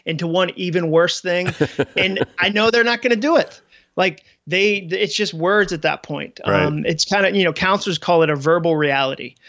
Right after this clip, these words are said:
Speaker 1: that you, with your words, you're creating a reality that's really not true.
Speaker 2: Well, it, it, <laughs> it's funny, but, but I think it's so important, this idea that so many people carry around these, uh, goals they have that they never get to,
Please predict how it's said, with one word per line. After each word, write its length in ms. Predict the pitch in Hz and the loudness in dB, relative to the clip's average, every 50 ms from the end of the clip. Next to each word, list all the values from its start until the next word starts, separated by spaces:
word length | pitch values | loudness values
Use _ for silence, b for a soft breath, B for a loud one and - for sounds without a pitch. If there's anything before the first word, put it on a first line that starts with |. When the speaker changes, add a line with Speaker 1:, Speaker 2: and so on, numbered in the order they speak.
| B B B | B B B
Speaker 1:
that 220 | - 147 143 - - 294 262 202 160 | -2 -2 -2 -4 -8 -16 -16 -12 -10
you, 120 | 147 156 - | -8 -8 -4
with 300 | 165 175 190 190 - 202 | 2 2 2 2 2 2
your 140 | 202 190 175 | 2 4 4
words, 420 | 165 175 175 175 170 160 147 139 | 4 4 6 6 6 4 2 0
you're 100 | 151 151 | -2 -2
creating 400 | 151 - - 165 156 156 156 151 | -2 -2 0 0 0 2 0 0
a 80 | 147 143 | 0 0
reality 440 | 147 147 151 151 151 143 139 135 | 0 2 2 2 2 2 0 -2
that's 220 | 131 143 - - - | -6 -6 -8 -8 -8
really 400 | 147 151 160 160 160 160 156 151 | -6 -2 0 2 2 4 4 2
not 200 | 147 139 143 - | 2 0 -2 -6
true. 340 | - - 143 139 135 - - b b b b _ _ _ _ _ _ _ | -8 -8 -8 -8 -8 -10 -12 b b b b _ _ _ _ _ _ _
Speaker 2:
Well, 140 | 131 139 131 | 2 2 4
it, 260 | 123 127 120 - - - | 2 2 0 0 -2 0
it, 280 | 131 127 120 139 147 - - - 135 - - B B B B B | 0 2 2 2 0 0 -2 -6 -6 -6 -6 B B B B B
<laughs> 120 | B _ | B _
it's 160 | - 110 - - | -4 -4 -4 -2
funny, 340 | - - 240 262 233 156 | -2 -2 -2 0 0 0
but, 360 | 120 95 123 117 110 - - - - | 0 0 0 0 0 -4 -6 -6 -2
but 160 | 101 120 117 | 0 2 2
I 100 | 110 110 | 2 0
think 240 | - - 170 160 139 | 2 0 0 0 0
it's 160 | 120 - - | 0 0 0
so 200 | - 160 156 156 | 0 2 2 2
important, 580 | 131 113 - - 139 143 143 107 104 98 87 85 | 2 0 2 2 2 2 2 2 0 -2 -2 0
this 240 | - 98 95 - - | 0 0 0 2 0
idea 540 | 101 95 95 90 87 110 113 123 131 120 110 | 0 0 0 0 0 -2 0 2 2 0 2
that 240 | 95 98 95 92 - B B B B B B B B B - | 2 2 0 0 -2 B B B B B B B B B -4
so 240 | - - 160 160 - | 0 2 2 2 2
many 240 | 233 185 185 95 | 2 0 0 0
people 440 | - - - 139 147 - - 107 95 | -2 0 0 0 2 2 0 0 0
carry 420 | - - - 117 117 127 135 139 131 | 0 -2 0 2 2 2 2 2 2
around 380 | 123 123 117 113 113 113 101 92 | 2 2 2 2 2 0 2 2
these, 340 | 101 101 98 90 - - - - - | 2 2 2 0 -2 -4 -6 -4 -4
uh, 240 | 101 95 - - 98 104 101 | -2 -2 -2 -2 -2 -2 2
goals 460 | 95 107 107 120 123 123 123 117 104 | 2 2 4 4 4 2 2 0 0
they 220 | 107 107 98 101 92 | 0 0 0 2 0
have 320 | 104 101 95 92 87 98 | 0 0 0 0 0 -2
that 140 | 104 92 - | -4 -2 0
they 180 | 104 104 104 | 0 2 2
never 640 | 98 95 104 110 113 120 127 123 120 131 131 127 131 | 2 2 2 2 2 2 2 2 2 2 2 2 0
get 360 | 117 98 113 117 113 - - - | 0 0 0 0 0 -2 -4 -4
to, 380 | - - 90 67 - - - | -2 0 0 0 -2 -8 -12